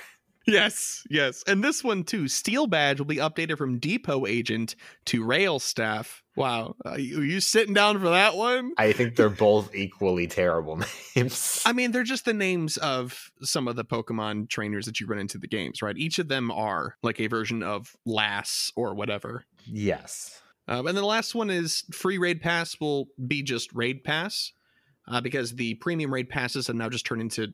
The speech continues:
Speaker 2: you know, whatever they, passes, premium pass or whatever it is,
Speaker 1: Mm-hmm.
Speaker 2: 'cause they also apply for P V P, you know. So the one free raid pass makes sense for it to be turned into just raid pass. There you go. Cool, cool, cool.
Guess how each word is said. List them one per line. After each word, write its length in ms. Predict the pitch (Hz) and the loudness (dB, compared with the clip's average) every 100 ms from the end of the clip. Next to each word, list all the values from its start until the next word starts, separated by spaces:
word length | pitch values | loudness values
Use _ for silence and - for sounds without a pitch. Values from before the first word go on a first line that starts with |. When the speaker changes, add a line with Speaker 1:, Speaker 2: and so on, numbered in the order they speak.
| - | -6
Speaker 2:
you 80 | 117 | -6
know, 80 | 110 | -4
whatever 280 | 110 110 | -4 -4
they, 100 | 107 - 135 127 | -4 -6 -10 -12
passes, 720 | - 117 113 - 135 127 - - _ _ _ | -6 -2 -2 -2 -4 -4 -8 -14 _ _ _
premium 300 | - 131 120 | -4 -2 -2
pass 380 | 117 120 123 - | -2 -2 -2 -4
or 40 | 135 | -4
whatever 220 | 135 139 | -4 -4
it 60 | 143 | -4
is, 320 | 147 165 - _ - | -4 -6 -12 _ -4
Speaker 1:
Mm-hmm. 280 | 127 110 113 113 - | -2 -2 -4 -4 -4
Speaker 2:
'cause 120 | 127 | 0
they 100 | 135 | 0
also 300 | 120 117 120 | 0 0 -4
apply 240 | 110 110 | -2 -4
for 80 | 107 | -4
P 120 | 113 | -4
V 100 | 107 | -4
P, 160 | 110 120 | -4 -4
you 60 | 101 | -6
know. 200 | 113 - | -6 -8
So 280 | - 123 117 - - - | -8 -8 -10 -16 -16 0
the 100 | 165 | 2
one 260 | 196 226 | 2 0
free 260 | 165 196 175 | 0 0 0
raid 420 | 139 160 156 151 | 2 2 0 -2
pass 560 | - 117 110 - - - | -4 -2 -2 -2 -4 -4
makes 320 | - 127 113 - | -4 -4 -2 -2
sense 400 | - 120 90 - | -2 -2 -4 -6
for 160 | - | -6
it 80 | 110 | -8
to 80 | - | -8
be 100 | - | -8
turned 220 | - 110 | -8 -8
into 160 | - - | -10 -12
just 220 | - - | -12 -6
raid 180 | - - | -4 -4
pass. 400 | - - - - _ _ _ _ _ | -10 -16 -20 -20 _ _ _ _ _
There 120 | - - | -10 -4
you 140 | 220 | -2
go. 140 | - - _ _ _ _ _ _ _ _ _ | -4 -10 _ _ _ _ _ _ _ _ _
Cool, 160 | - 120 | -4 -4
cool, 200 | - 135 | -2 -4
cool. 380 | 131 247 180 | -2 -2 -4